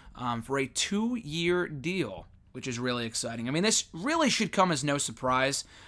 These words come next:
I think a lot of us expected this to happen at some point, maybe not so soon. I mean, then again, I think a lot of people thought it would happen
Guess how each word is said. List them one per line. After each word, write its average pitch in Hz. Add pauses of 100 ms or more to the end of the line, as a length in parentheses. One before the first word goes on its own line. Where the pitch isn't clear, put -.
(120)
I 175
think 208
a 190
lot 180
of 180
us 175
expected 165
this 143
to 135
happen 135
at 117
some 139
point, 160 (280)
maybe 151
not 147
so 143
soon. 156 (300)
I 277
mean, 226 (260)
then 240
again, 185
I 170
think 175
a 165
lot 165
of 165
people 151
thought 151
it 135
would 127
happen 131